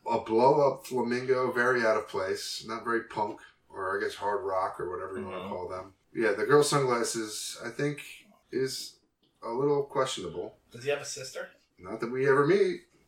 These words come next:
Speaker 1: Uh, no trespassing sign he stole from somewhere. A, a, a, a stuffed raccoon that, yeah, clips onto a, a light cord. I, I have very similar lights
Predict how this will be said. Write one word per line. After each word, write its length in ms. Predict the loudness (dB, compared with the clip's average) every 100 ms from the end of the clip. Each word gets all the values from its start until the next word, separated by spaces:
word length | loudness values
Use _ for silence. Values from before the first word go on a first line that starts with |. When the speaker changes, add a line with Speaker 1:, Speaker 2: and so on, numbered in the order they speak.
| -8
Speaker 1:
Uh, 220 | -6 -2 0
no 160 | 0
trespassing 720 | -2 -2 -2 0 2 0 -2
sign 320 | -4 -2 -2 -4
he 60 |
stole 340 | -2 0 0 0
from 160 | -6
somewhere. 640 | -6 -4 -4 -6 -6 -10 -16 _ _ _ _ _ -20 -18 -2
A, 60 | 2
a, 40 | 4 4 2 0 -2 -2 -4
a, 40 |
a 40 | -4
stuffed 460 | -4 0 0 2
raccoon 680 | 6 8 8 8 10 10 8
that, 240 | 2 -2 -2
yeah, 200 | 0 -2
clips 360 | 0 -2 0
onto 360 | 0 2 6 4
a, 520 | 4 -2 -2 0 2
a 20 |
light 220 | 4 2 0
cord. 200 | 0 4
I, 280 | 4 4 2
I 40 | 2
have 80 |
very 220 | 6 6 6
similar 420 | 2 2 4 2
lights 520 | 2 -2 -6 -14